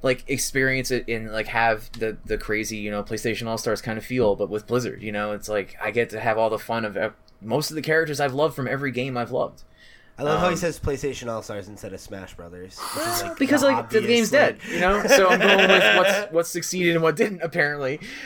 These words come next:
Speaker 1: Um,
Speaker 2: That's
Speaker 1: yeah.
Speaker 2: fair.
Speaker 1: So, well, 'cause, like, no, All-Stars was, like, you know, it came late to the game, and it was, you know, like, "Oh, here's a game," and it wasn't received perfectly, so I feel like that was apt, you know? It's just, for me, this is the place that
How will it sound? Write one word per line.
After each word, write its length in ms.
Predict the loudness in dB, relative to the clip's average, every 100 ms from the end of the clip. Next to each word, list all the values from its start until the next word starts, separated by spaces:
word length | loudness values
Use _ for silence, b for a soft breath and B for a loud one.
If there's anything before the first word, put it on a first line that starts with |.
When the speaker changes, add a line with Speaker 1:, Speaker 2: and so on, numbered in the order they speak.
| -6
Speaker 1:
Um, 480 | 2 4 4 0 -6 -12 _ -20 -20 -8
Speaker 2:
That's 120 | 0
Speaker 1:
yeah. 140 | 0
Speaker 2:
fair. 220 | 0 -6 -12 -20 -16 -4
Speaker 1:
So, 300 | 2 2 2
well, 120 | 0
'cause, 160 | 2 2
like, 200 | 0 4
no, 180 | 2 4
All-Stars 380 | 0 2 2
was, 160 | 2 0
like, 200 | 0 0
you 120 | 0
know, 120 | 2
it 80 | 0
came 200 | -2 -4
late 100 | -4
to 80 | -4
the 80 | -4
game, 320 | -2 -2 -2
and 180 | -2 -2
it 120 | 0
was, 400 | 0 -2 -6 -6
you 80 | -4
know, 180 | -2 -2
like, 140 | -2 2
"Oh, 100 | 2
here's 200 | 2 0
a 40 |
game," 300 | -2 0 0
and 100 | 0
it 260 | -2 -4 -6
wasn't 300 | -4 -4 -6
received 600 | -10 -6 -6 -4 -8 -6
perfectly, 580 | -6 -6 -6 -6 -6 -4
so 240 | -4 -4 B B B B _ _ _
I 120 | -2 2
feel 140 | 2
like 120 | 4
that 160 | 4 2
was 100 | 0
apt, 240 | -4 -6
you 60 | -6
know? 180 | -6 -4
It's 160 | -6 -2
just, 260 | -2 -4 _ _ _ _ _ _
for 200 | -6 0
me, 320 | 2 2 -2 -10 -8
this 160 | -6 -6
is 100 | -6
the 80 |
place 380 | 0 0 0 -4
that 340 | 0 2 2